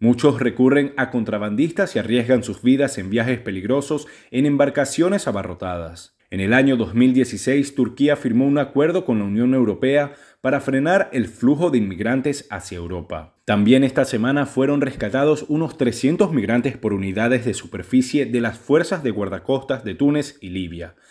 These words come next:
cuya embarcación naufragó en el mar Mediterráneo. Al menos diecisiete personas murieron, según reportaron fuentes de la Media Luna Roja.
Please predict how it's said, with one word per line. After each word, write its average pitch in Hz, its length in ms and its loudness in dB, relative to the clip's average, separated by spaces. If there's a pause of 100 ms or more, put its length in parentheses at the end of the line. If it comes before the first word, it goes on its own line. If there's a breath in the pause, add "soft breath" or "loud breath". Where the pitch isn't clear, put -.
(260 soft breath)
cuya 98 220 -4
embarcación 101 600 2
naufragó 123 460 2
en 131 80 2
el 127 120 2
mar 127 220 2
Mediterráneo. 87 800 -4 (640 soft breath)
Al 95 100 -6
menos 127 340 4
diecisiete 127 600 0
personas 123 400 -2
murieron, 131 440 2
según 120 360 0
reportaron 131 600 0
fuentes 156 420 -2
de 113 80 0
la 92 100 -6
Media 120 340 0
Luna 113 300 2
Roja. 90 460 -8